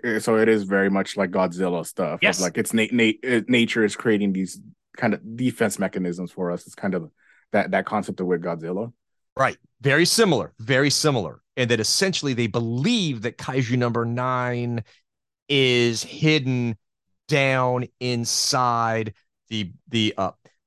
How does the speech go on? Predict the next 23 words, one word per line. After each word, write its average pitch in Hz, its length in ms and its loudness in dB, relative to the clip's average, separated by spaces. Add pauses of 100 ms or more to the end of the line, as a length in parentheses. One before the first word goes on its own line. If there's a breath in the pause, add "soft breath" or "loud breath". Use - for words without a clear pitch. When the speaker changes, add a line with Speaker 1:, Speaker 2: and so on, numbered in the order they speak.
Speaker 2:
the 107 100 -4
fissure, 127 540 0
the 104 140 -2 (160)
border 139 420 4
between 117 580 -4
the, 101 400 -2
uh, 95 120 -2
Philippine 147 520 0
sea 156 200 -2
plate 160 340 -2 (640)
and 117 520 0
the, 110 480 -4
uh, 92 380 -2
Eurasian 113 600 0 (1000)
sea 113 200 -4
plate. 82 280 -6 (560)
And 107 160 -2 (220)
within 160 380 4
there, 113 260 4 (220 soft breath)
you 120 220 -8
know, 104 120 2 (140)
you 131 160 -4
can't, 135 240 2